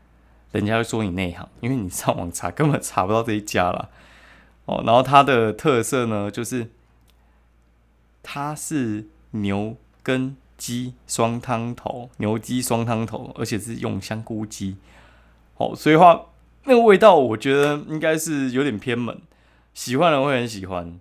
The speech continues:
对。然后我个人是觉得还不错啊。那它的肉感跟那个十斤臼有点像，但是它不会像十斤臼这么深，也不会那么容易卖完。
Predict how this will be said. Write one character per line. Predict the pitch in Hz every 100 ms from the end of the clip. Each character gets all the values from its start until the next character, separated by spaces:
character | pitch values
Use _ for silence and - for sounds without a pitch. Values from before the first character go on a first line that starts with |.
| _
对。 | 64 50 - _
然 | - 101
后 | 120
我 | 107 104
个 | 196
人 | 143
是 | 147
觉 | 147 117
得 |
还 | 107
不 | 101
错 | 101 127 - 110
啊。 | - _ _ -
那 |
它 | 175
的 | 226
肉 | 202
感 | 139 98
跟 | 101 135
那 | 151
个 | 127
十 | 110 113
斤 | 120 123
臼 | 117
有 |
点 | 104 95
像， | 92 - - - -
但 | 110 117
是 | 127 131
它 | 117 117
不 | -
会 | 101
像 | 107 110
十 | 104 98
斤 | 98
臼 | 107 101
这 | 92 104
么 | 90
深， | - 85 85 - _ -
也 | 95
不 | - 107
会 | 120
那 |
么 | 117
容 | 92
易 | 95
卖 | 98 -
完。 | -